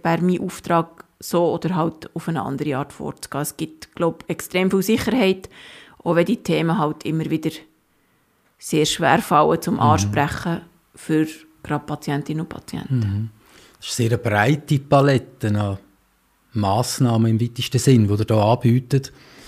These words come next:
Speaker 2: Ich habe mich gefragt, oder ihr habt selber gesagt, ja, natürlich wird auch gestorben bei uns. Bietet ihr auch so,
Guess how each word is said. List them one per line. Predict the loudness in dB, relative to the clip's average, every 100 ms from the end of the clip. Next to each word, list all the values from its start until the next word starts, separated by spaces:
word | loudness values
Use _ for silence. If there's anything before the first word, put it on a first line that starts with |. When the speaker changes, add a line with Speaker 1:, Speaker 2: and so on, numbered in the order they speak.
| -20 -20 -20 -20 _ _ -4
Speaker 2:
Ich | 2
habe | 4 4
mich | 2
gefragt, | 2 4 4 2 -2 0 0
oder | 2 2 -2 -6 _ _ _ _ _ _ _ -16 -10 -2
ihr | 0 0
habt | 0
selber | 2 4 4 0
gesagt, | 0 -2 0
ja, | -2 0
natürlich | 0 0 0 0 0
wird | -2 0
auch | -2 -2
gestorben | -4 4 4 4 0 -4
bei | 0 0 -2
uns. | -6 -16 -20 _ _ -20 -20 -20 -20 -20 _ _ _ _ 0
Bietet | 2 2 -2 -2
ihr | 2
auch | 2 2
so, | 0 -2 -2 -4